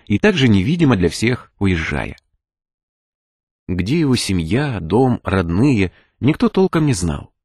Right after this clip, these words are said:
Знали только одно: в городе живут. Впрочем, по существу это никого из власть придержащих в данном селе не интересовало,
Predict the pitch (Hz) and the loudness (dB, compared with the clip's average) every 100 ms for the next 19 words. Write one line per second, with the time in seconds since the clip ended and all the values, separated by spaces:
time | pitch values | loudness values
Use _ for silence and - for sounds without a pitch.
0 | _ - 82 107 120 117 120 - 127 127 | _ -12 -2 0 0 0 -2 0 2 4
1 | 131 87 _ _ _ 98 101 98 78 78 | 2 0 _ _ _ -2 2 2 0 -6
2 | 67 50 _ _ _ _ _ _ _ _ | -10 -14 _ _ _ _ _ _ _ _
3 | _ 143 127 123 101 98 101 117 - 185 | _ 0 2 2 2 0 0 -2 -2 0
4 | 139 98 98 143 170 180 113 120 - 101 | 0 2 0 0 0 0 2 0 2 -2
5 | 90 85 131 143 117 - - 95 117 113 | 0 0 0 2 -2 -2 -6 0 2 2
6 | 101 101 90 87 98 135 139 185 170 69 | 0 0 0 0 0 -2 -2 0 0 -2